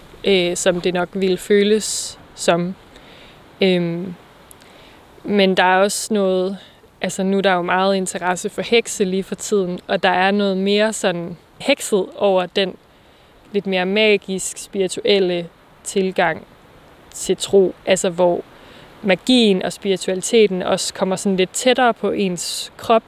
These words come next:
Man gør nogle fysiske ting, man tænder nogle lys, og man, det er også noget med, at man skal dække spejlene til omkring den døde. Altså i det rum, hvor den døde befinder sig, må der ikke være spejle, fordi hvis sjælen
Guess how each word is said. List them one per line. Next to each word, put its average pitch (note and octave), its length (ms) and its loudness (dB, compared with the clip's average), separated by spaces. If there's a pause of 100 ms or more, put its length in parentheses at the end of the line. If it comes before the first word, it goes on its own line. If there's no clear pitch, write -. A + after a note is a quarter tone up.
(120)
Man F#3 200 -2 (160)
gør G3 240 4
nogle G#3 220 0
fysiske - 560 -6
ting, - 340 0
man F#3 280 -4
tænder A3 280 4
nogle G3 260 0
lys, G#3 360 -4
og F#3 180 -6
man, F#3 240 -4 (720)
det G3+ 80 6
er - 20 6
også G3+ 180 2
noget G#3+ 120 2
med, A3 60 4
at G#3+ 80 4
man F#3+ 140 2
skal - 180 -4 (100)
dække F#3+ 260 2
spejlene G#3+ 720 2
til F#3+ 420 -2 (160)
omkring F#3+ 600 -2
den F#3 140 -4
døde. F#3 380 0
Altså F#3+ 180 -4
i F#3 80 0
det F#3+ 220 -2
rum, G3+ 160 4
hvor F3+ 160 2
den F3 180 -2
døde F#3+ 240 2
befinder A3 380 2
sig, F#3 160 -2
må F3 100 -4
der F3 80 -2
ikke F3+ 160 -4
være F3+ 140 -4
spejle, F#3 540 0 (480)
fordi G3 480 -2 (180)
hvis - 440 -4
sjælen F3 600 0